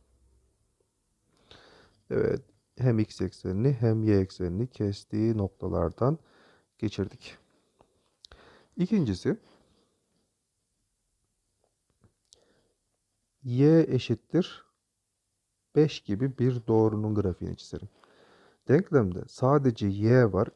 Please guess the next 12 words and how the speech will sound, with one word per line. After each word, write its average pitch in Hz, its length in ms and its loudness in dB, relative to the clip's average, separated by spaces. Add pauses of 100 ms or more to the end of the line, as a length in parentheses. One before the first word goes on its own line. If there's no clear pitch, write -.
x 143 320 -8
yok 127 260 2
ise 104 280 -2 (1500)
bu 156 140 2
doğrular 107 640 2 (880)
x'e 120 320 -4
paralel, 101 540 2 (360)
y'ye 110 520 4 (180)
dik 143 240 -6
olan 95 320 0
doğrulardır. 85 720 -4 (260)
Çünkü 123 460 -4